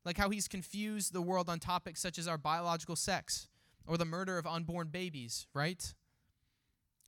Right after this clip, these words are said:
But other instances are more subtle, where he's confused us and,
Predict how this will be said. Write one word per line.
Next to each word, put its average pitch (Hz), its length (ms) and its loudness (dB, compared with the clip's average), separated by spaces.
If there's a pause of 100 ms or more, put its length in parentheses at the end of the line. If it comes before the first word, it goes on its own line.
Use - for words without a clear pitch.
(140)
But 185 120 4
other 240 220 4
instances 233 440 0
are 214 80 2
more 208 160 0
subtle, 175 460 0 (260)
where 165 100 2
he's 175 160 2
confused 202 540 -2
us 131 280 -4
and, 139 160 -6